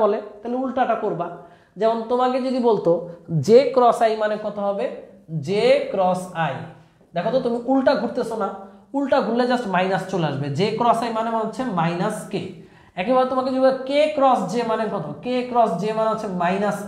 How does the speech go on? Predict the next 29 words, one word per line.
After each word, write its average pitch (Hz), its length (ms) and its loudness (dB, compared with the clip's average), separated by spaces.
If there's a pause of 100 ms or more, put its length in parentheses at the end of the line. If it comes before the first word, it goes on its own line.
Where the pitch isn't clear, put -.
(120)
আই। 156 80 2 (500)
একেবারে 269 320 4
তোমাকে 269 280 -2
যদি 269 200 -2
বলা 277 220 6
হয় 285 140 4 (800)
আই 330 100 4 (160)
cross 269 260 2 (140)
কে 247 100 2 (120)
কত? 170 140 0 (260)
এই 196 80 -2
যে 233 120 0
উল্টা 254 240 4
দিকে 254 200 0
ঘুরতেছে, 180 300 -2 (140)
আই 262 100 4 (140)
cross 240 240 2 (120)
কে 247 160 -2
মানে 220 160 0
হচ্ছে 220 160 -6 (100)
minus 175 400 0
জে, 147 80 -6 (100)
আই 185 60 0 (120)
cross 202 240 2 (100)
কে 196 80 -4 (100)
মানে 190 160 -2
হচ্ছে 196 240 2 (680)
minus 196 460 0 (200)
জে। 160 80 -6